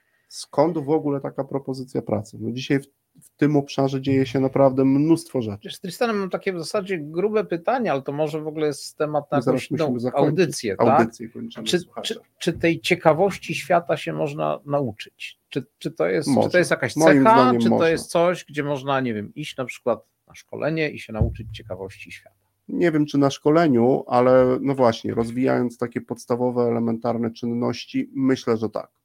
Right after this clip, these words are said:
Speaker 2: Mhm.
Speaker 1: Tak, jakby myślę, że tak. No, ale to fajny temat. Albo do rozmowy ze
Speaker 2: Mhm.
Speaker 1: słuchaczami gdzieś, jeżeli będziemy mieli, albo w ogóle
Speaker 2: Ja, ja
Speaker 1: na
Speaker 2: od-,
Speaker 1: temat, na audycję.
Speaker 2: na temat ciekawości świata ja zawsze.
Speaker 1: <laughs> To dobrze. Andrzej,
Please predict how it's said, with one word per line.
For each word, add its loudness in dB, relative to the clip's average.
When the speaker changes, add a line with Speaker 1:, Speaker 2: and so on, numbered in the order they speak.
Speaker 2:
Mhm. -6
Speaker 1:
Tak, -8
jakby -2
myślę, -4
że -6
tak. -18
No, -12
ale -2
to -4
fajny -2
temat. -4
Albo 6
do 4
rozmowy 2
ze -6
Speaker 2:
Mhm. -2
Speaker 1:
słuchaczami 0
gdzieś, -8
jeżeli -6
będziemy -6
mieli, -2
albo -2
w -12
ogóle -2
Speaker 2:
Ja, -2
ja 4
Speaker 1:
na 4
Speaker 2:
od-, 0
Speaker 1:
temat, 2
na 0
audycję. 0
Speaker 2:
na -2
temat 2
ciekawości 0
świata -2
ja 0
zawsze. -12
Speaker 1:
<laughs> -12
To 0
dobrze. -10
Andrzej, -2